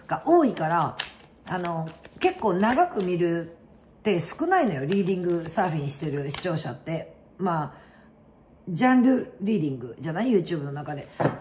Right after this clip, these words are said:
あの、視聴維持率がすごい長かったです。多分あの、自分が選んだ選択肢、ほぼ見てる人、ほぼ、ほぼの、ほぼ見てるんじゃないかな、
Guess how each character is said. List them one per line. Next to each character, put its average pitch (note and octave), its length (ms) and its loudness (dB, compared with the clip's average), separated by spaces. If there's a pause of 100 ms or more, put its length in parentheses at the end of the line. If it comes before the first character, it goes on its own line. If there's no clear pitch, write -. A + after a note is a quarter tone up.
(260)
あ A3 100 4
の、 G#3+ 100 0
視 - 120 -6
聴 D4+ 100 2
維 D4 160 4
持 C4 80 2
率 B3+ 240 2
が F3 80 -2
す - 180 -2
ご C#4+ 140 2
い A#3 60 4
長 G#3 280 2
か G3 80 -4
っ D#3+ 60 -6
た C#3+ 80 -8
で C3+ 100 -8
す。 C#3+ 120 -8
多 D4+ 100 4
分 G#3+ 100 0
あ F3 80 -2
の、 D3+ 300 -6 (840)
自 G3+ 200 -2
分 C#4 160 0
が C#4+ 100 2
選 D4 200 4
ん - 20 0
だ F3 80 -2
選 E3+ 160 -4
択 - 160 -4
肢、 E3+ 80 -6
ほ G#3 120 0
ぼ C4+ 120 0
見 G#3+ 120 4
て F#3 100 -4
る G3 100 0 (560)
人、 - 400 -4 (140)
ほ D#4 80 -2
ぼ、 E4+ 160 4
ほ C4 200 0
ぼ E4+ 320 8
の、 D4+ 180 2
ほ A#3 160 -2
ぼ D#4+ 140 4
見 C#4+ 140 2
て D#4 100 2
る C#4+ 120 2
ん B3+ 40 4
じ G#3 60 2
ゃ G3+ 40 2
な G3 120 0
い F#3 40 -2
か F3+ 100 -4
な、 F#3 260 0